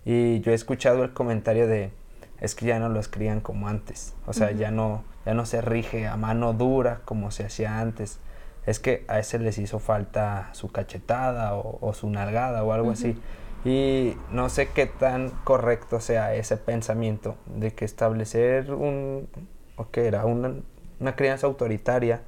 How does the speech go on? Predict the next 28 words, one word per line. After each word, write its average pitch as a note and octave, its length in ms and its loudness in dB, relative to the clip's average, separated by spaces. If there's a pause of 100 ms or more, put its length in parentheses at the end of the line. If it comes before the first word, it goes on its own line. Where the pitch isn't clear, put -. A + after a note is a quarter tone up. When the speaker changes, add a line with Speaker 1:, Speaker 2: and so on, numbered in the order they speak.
Speaker 2:
Ujú. A3 280 -2
Speaker 1:
sea A#2 200 6
la B2 140 -2
solución A#2+ 560 0
a A2 100 -6
todos A#2 240 0
estos A2+ 260 -2
problemas G#2+ 440 0
de A#2+ 60 2
violencia, A2 520 2
o - 80 -2
tal A2 180 2
vez A2+ 160 0
ese A#2 180 0
fue A2+ 240 2
uno A2+ 260 0
de A2 100 0
los A2 200 0
detonantes. G#2 720 -2 (1400)
Speaker 2:
Mm, A3 800 2 (280)
pues B3 300 4 (120)
podría C#4+ 300 6 (180)
que C4 120 2
fuera C4 420 2
uno A3+ 320 0
de A#3 80 0
los G3+ 180 0
detonantes. G3+ 760 -4